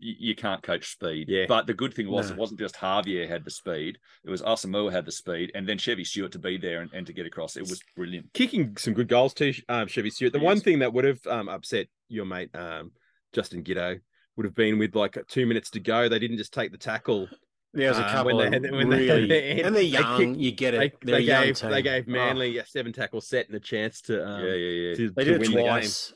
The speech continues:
Speaker 3: North Sydney Oval has very short in goals, so I'm
Speaker 2: Yeah.
Speaker 3: sure, sure Justin was telling them just to die with the ball. And there was,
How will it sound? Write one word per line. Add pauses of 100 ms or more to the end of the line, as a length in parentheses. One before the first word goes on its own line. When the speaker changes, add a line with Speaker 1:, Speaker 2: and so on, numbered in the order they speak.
(180)
Speaker 3:
North
Sydney
Oval
has
very
short
in
goals,
so
I'm
Speaker 2:
Yeah.
Speaker 3:
sure, (400)
sure
Justin
was
telling
them
just
to
die
with
the
ball.
And
there
was,